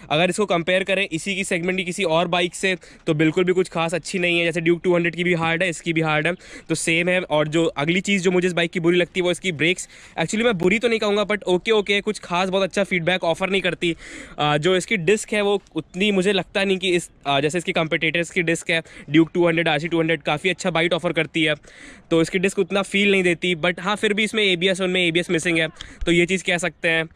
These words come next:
और उसके बाद जो एक और चीज़ इस बाइक में मुझे थोड़ी सी प्रॉब्लम लगती है, वो इसका वेट। तो जो इसका वेट डिस्ट्रीब्यूशन है, इसमें बाइक में आगे काफ़ी ज़्यादा वेट रख दिया है, तो जब भी आप इस बाइक को कहीं ट्रैवल करोगे, माउंटेन्स पे ले जाओगे, तो कॉर्नर्स में ये बाइक थोड़ी सी प्रॉब्लम देगी। मतलब, आपको लगेगा कि काफ़ी आगे का हैंडल हैवी हो रहा है,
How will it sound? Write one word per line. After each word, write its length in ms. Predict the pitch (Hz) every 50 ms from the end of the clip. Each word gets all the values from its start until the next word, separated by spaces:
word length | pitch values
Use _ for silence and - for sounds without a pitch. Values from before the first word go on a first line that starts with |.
| - - - - - - -
और 160 | 143 151 156
उसके 300 | 160 170 160 - 233 226
बाद 280 | 190 185 190 208 202 175
जो 100 | 208 208
एक 160 | 190 180 190
और 120 | 190 196 196
चीज़ 200 | - 208 202 202
इस 100 | 196 175
बाइक 220 | 180 180 185 180
में 60 | 196
मुझे 120 | 185 190 190 -
थोड़ी 140 | 190 190 190
सी 80 | 208
प्रॉब्लम 240 | 185 196 185 185 190
लगती 180 | 185 - - 202
है, 60 | 190
वो 100 | 190 196
इसका 240 | 180 - - 220 202
वेट। 320 | 160 147 160 160 151 - - - - - - -
तो 80 | 180
जो 100 | 170 202
इसका 160 | 202 - 240
वेट 300 | 220 175 156 170 190 214
डिस्ट्रीब्यूशन 560 | 180 190 190 - 208 185 190 190 175 - 208 214
है, 60 | 214
इसमें 220 | 185 - 208 202
बाइक 220 | 175 175 180 185 214
में 80 | 220 -
आगे 300 | 165 156 156 156 202 202
काफ़ी 300 | - 170 156 156 220 214
ज़्यादा 200 | 196 190 202 202
वेट 280 | 170 156 175 190 196
रख 80 | 196 180
दिया 240 | 165 170 180 175 170
है, 120 | 170 170 - - - - - -
तो 60 | - 185
जब 220 | 156 170 165 160
भी 80 | 180 196
आप 160 | - - 202
इस 120 | 196 - -
बाइक 220 | 170 170 175 185 185 _ -
को 120 | 208 208 190
कहीं 280 | - 190 180 196 208 202 - -
ट्रैवल 280 | 180 170 160 185 202
करोगे, 300 | 202 196 180 190 180 190
माउंटेन्स 380 | 180 170 165 165 175 185 196 -
पे 120 | - 208
ले 100 | 190 185
जाओगे, 340 | 175 185 175 170 165 175 175 175 - - - - - - -
तो 80 | 180
कॉर्नर्स 400 | - - 165 165 170 190 196 - 208
में 60 | 202
ये 80 | 202
बाइक 240 | 196 180 190 196 - 190
थोड़ी 140 | 185 190
सी 100 | 196 208
प्रॉब्लम 380 | 196 - 180 165 165 185 196 185
देगी। 220 | 170 180 165 170
मतलब, 220 | 170 170 165 185 185
आपको 220 | 175 170 - 202
लगेगा 300 | 185 180 175 180 190 190
कि 140 | 180 196 202
काफ़ी 360 | 170 175 160 156 - 190 185
आगे 280 | - 156 151 151 165 175
का 80 | 185
हैंडल 260 | 160 160 160 170 165 165
हैवी 180 | 156 151 175
हो 120 | 180 170 165
रहा 100 | 160 160
है, 100 | 160